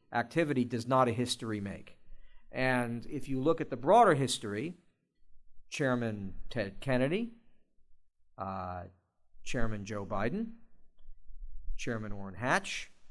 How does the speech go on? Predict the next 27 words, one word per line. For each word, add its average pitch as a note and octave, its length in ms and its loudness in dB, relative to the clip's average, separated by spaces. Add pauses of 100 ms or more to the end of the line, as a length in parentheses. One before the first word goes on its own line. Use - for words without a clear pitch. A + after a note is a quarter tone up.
Chairman A2 320 -2
Arlen G2 320 -4
Specter, D#3 580 -2 (400)
you D3 180 0
will E3+ 120 4
find C#3+ 380 2
that B2+ 80 -8
the B2+ 80 -6
blue C3 180 0
slip C3 300 -4
has A#2+ 160 -2
never D#3 260 4
been B2 160 2
Holy A2 320 2
Writ. F2 320 -4 (880)
Through C3+ 200 2
most F3 280 6
of F3+ 100 2
its E3 180 2
history, C3+ 360 0
the A#2+ 100 0
blue B2+ 220 0
slip - 240 -8
has C#3 100 -4
been B2+ 160 -4
a B2 60 -2
device A2 720 -2